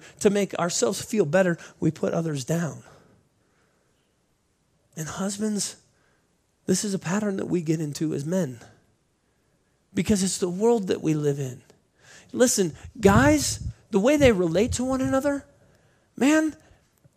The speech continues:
they relate by telling jokes to one another, by putting each other down. And if you have a really healthy relationship, man, that's okay. And, um, I, I mean, actually, <laughs> I, I don't know why this is, but yes or no, it brings guys together. We can joke that way, and,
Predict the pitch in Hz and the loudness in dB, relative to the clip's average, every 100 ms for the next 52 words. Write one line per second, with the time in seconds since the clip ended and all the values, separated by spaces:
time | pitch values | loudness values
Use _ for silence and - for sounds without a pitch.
0 | _ - 220 214 208 226 302 320 202 - | _ 8 8 10 6 6 6 4 0 0
1 | 233 220 180 156 _ _ _ _ _ _ | -2 -2 -4 -8 _ _ _ _ _ _
2 | _ _ _ _ _ - 190 240 294 - | _ _ _ _ _ -10 2 2 2 -2
3 | - 165 143 135 120 107 113 - _ _ | -4 -2 -2 -2 -4 -6 -8 -20 _ _
4 | _ - - 196 - 285 302 277 226 233 | _ -18 0 0 4 4 4 2 2 2
5 | 196 165 202 269 247 190 196 240 254 240 | 2 2 2 2 2 0 2 2 2 4
6 | 233 208 220 214 208 202 240 262 - - | 4 4 2 -2 -2 0 0 -2 -4 -4
7 | - - 247 240 262 - 233 160 - 233 | -6 -4 0 2 2 6 4 4 2 6
8 | 269 202 - - - - 208 175 - - | 6 6 2 -14 -2 2 4 2 -6 -2
9 | 185 185 165 - - - 220 214 196 233 | 2 4 2 -4 -2 0 2 4 4 4
10 | 226 - 208 143 - - _ - - - | 2 6 6 4 -2 -12 _ -20 -10 -2
11 | - 233 285 240 220 226 226 339 - - | 0 2 4 4 4 2 2 0 -2 0
12 | - 226 226 226 254 214 202 214 240 196 | 4 6 6 6 4 6 6 8 8 10
13 | 240 262 240 240 349 269 202 220 165 254 | 8 8 6 6 6 6 4 2 6 6
14 | - 254 233 214 220 220 | 6 4 8 6 6 4